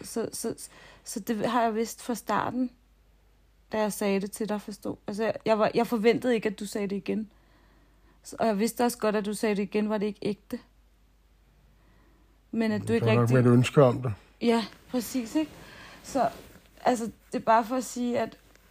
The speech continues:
Speaker 1: altså, jeg ved jo godt, at det, hvordan det er, så, så, så, så det var ikke sådan, at jeg sådan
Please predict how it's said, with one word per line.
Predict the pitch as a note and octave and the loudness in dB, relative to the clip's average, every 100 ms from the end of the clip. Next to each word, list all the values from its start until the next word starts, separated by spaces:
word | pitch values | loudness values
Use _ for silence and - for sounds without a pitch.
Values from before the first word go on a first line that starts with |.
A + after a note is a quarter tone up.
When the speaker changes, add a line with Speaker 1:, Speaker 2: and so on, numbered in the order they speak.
| _ _ _ _ _ _ _ _ _ _ - | _ _ _ _ _ _ _ _ _ _ -8
Speaker 1:
altså, | A#3+ | 0
jeg | A#3+ A3 | 0 2
ved | G3+ B3+ | 2 2
jo | C4 | 0
godt, | C4 A3+ A3 | 4 4 4
at | - - | 0 -4
det, | - A3+ - | -4 -4 -6
hvordan | - G#3 G3+ G#3 | -4 0 0 0
det | - | 2
er, | G#3+ A#3 | 2 2
så, | A#3+ A#3 | 0 -4
så, | - A#3 - - | -6 -6 -6 -10
så, | - A3+ G#3 G3+ G3+ - - - - - - | -10 -4 -4 -4 -10 -18 -20 -20 -20 -20 -20
så | - A#3+ | -10 -4
det | G#3+ | 0
var | G#3+ | 2
ikke | G#3+ G#3+ | 0 2
sådan, | B3+ A3+ | 2 2
at | A3+ | 0
jeg | A3 | -2
sådan | - A#3 A3 G#3+ G#3+ | -4 -6 -6 -6 -8